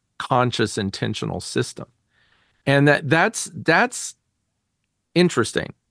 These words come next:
I mean, from a psychological point of view, because it's different than, say, having a corporation and how they deal with their employees. And they all get together at board meetings or whatever and discuss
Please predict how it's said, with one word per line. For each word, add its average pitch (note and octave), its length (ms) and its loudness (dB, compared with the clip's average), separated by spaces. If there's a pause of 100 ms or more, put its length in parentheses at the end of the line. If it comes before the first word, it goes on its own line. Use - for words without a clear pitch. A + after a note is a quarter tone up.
(180)
I B2+ 80 0
mean, B2+ 180 2
from C3 200 0
a B2 40 2
psychological A#2 800 0
point A2 300 -2
of G2+ 60 -4
view, G#2+ 260 2 (720)
because C3+ 380 2
it's D3 180 2
different F3 420 4
than, B2+ 160 0
say, B2+ 280 2
having B2 300 2
a G#2+ 60 -2
corporation A2+ 880 2 (380)
and A#2+ 140 2
how C3+ 160 4
they A#2 160 2
deal A#2+ 240 4
with G#2+ 120 0
their A2 140 0
employees. G#2+ 840 -2 (120)
And A#2+ 140 2
they A2+ 120 4
all A#2 180 4
get A2+ 180 2
together A2 440 2
at G#2 120 -4
board A2 260 2
meetings G#2+ 440 -4
or A2 80 0
whatever G#2 360 2
and G2+ 140 -4
discuss G#2+ 560 0